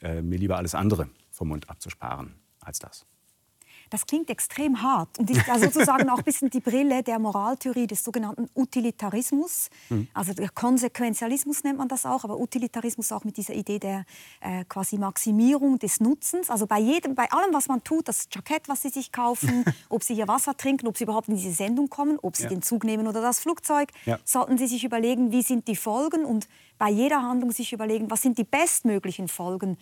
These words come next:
Speaker 1: Ja.
Speaker 2: für alle Beteiligten, die ich in die Welt bringen kann.
Speaker 1: Ja.
Speaker 2: Das ist ja jetzt,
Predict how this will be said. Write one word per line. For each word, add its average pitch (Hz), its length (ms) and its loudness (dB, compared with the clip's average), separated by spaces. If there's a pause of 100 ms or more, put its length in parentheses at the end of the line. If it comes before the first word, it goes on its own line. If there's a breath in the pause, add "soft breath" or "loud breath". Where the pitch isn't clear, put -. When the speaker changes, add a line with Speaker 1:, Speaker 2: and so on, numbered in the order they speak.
(100)
Speaker 1:
Ja. - 200 -2
Speaker 2:
für 208 220 -2
alle 190 160 0
Beteiligten, 190 640 -6
die 202 100 -8
ich 190 100 -10
in 208 80 -6
die 190 120 -6
Welt 254 240 -6
bringen 170 340 -8
kann. - 320 -10 (440 loud breath)
Speaker 1:
Ja. 110 80 -6
Speaker 2:
Das 185 200 -4
ist 196 160 -6
ja 185 100 -4
jetzt, - 240 -6